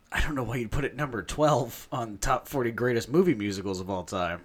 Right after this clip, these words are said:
but there is some really good shit in that movie. His fucking first concert he has at his high school, <laughs> and, like, all the kids, like, the girls rip their shirts off, and, like, the guy punches the priest out and shit like that. Oh, God, it always makes me fucking laugh.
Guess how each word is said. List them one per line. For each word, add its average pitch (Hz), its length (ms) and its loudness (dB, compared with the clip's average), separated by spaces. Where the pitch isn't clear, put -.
but 113 140 -4
there 196 160 2
is 185 160 4
some 113 160 -4
really 101 180 -2
good 85 180 -6
shit 87 280 -6
in 82 140 -18
that 80 180 -10
movie. 82 360 -10
His 123 160 -6
fucking 160 280 -2
first 113 560 -4
concert 120 480 -4
he 120 160 -2
has 120 340 -2
at 107 120 -6
his 98 120 -8
high 104 160 -4
school, 120 400 -2
<laughs> - 200 -20
and, 156 180 -2
like, 165 200 0
all 139 80 -4
the 139 80 -4
kids, 156 180 4
like, - 140 6
the 156 80 0
girls 127 280 -2
rip 123 200 -4
their 120 120 -4
shirts 120 380 -4
off, 123 280 -2
and, 131 60 -14
like, 117 120 -8
the 117 80 -14
guy 120 180 -2
punches 113 340 -6
the 113 100 -10
priest 117 360 -6
out 123 180 0
and 127 80 -8
shit 139 120 -6
like 127 160 -2
that. 127 260 -2
Oh, 127 220 0
God, - 160 2
it 123 260 -4
always 117 320 -2
makes 107 220 -8
me 107 60 -6
fucking 98 360 -6
laugh. 92 300 -8